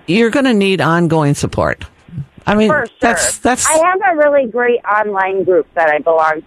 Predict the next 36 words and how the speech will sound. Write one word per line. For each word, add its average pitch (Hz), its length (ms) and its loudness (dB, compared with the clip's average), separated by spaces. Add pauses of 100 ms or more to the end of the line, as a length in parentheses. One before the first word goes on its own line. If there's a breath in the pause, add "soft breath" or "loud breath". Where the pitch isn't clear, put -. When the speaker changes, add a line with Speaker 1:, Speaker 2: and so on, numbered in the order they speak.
Speaker 2:
to 180 180 0
that's 156 140 -2 (100)
very 175 260 0
informational 151 800 -4
Speaker 1:
And 208 120 2
I 220 60 2
Speaker 2:
and 226 80 -2
Speaker 1:
think 294 220 2
that's 196 280 0
Speaker 2:
educational. 156 200 2
Speaker 1:
great, 202 300 0 (340)
but 170 140 0
I 175 100 2
think 214 300 0
you 196 80 2
need 175 420 0
face-to-face 190 1000 -2 (240 soft breath)
support 175 720 -2
and 143 280 2 (360 soft breath)
kind 185 200 0
of 202 100 0
direction, 165 760 0 (160)
ongoing. 165 960 0 (320 soft breath)
You 226 100 0
know, 220 200 0
think - 300 -2
in 202 220 2
Speaker 2:
I 190 100 2
would 220 60 0
Speaker 1:
terms 208 240 2
Speaker 2:
love 190 120 0
Speaker 1:
of 151 80 -4
Speaker 2:
to - 100 -4
take 294 320 -2
the 240 120 -4 (120)
class. 151 440 -4